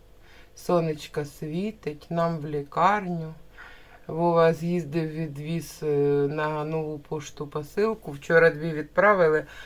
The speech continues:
а вже пізно ввечері отримала ще одне замовлення. І він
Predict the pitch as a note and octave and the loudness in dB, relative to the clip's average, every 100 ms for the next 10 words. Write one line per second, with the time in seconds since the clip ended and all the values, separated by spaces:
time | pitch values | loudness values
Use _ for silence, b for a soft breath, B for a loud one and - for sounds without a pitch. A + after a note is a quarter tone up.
0 | B - D3+ D3+ D#3+ E3 D#3 E3 D#3 F#3+ | B -6 -4 -4 -6 -6 -2 -2 0 -2
1 | G3 F#3 D#3+ D3+ D#3+ E3 D#3+ D#3 D3+ - | -2 -2 0 0 -2 -2 0 -2 -4 -4
2 | D#3+ C#3+ D#3 D3+ D3+ D#3+ G3+ G3 F3+ D#3 | -4 -2 -4 -2 -2 0 0 0 -2 -4
3 | D#3 D3 B B B B B - - E3+ | -6 -6 B B B B B -20 -10 -6
4 | D#3+ E3+ D#3+ D#3+ D#3 | -2 0 0 -2 -4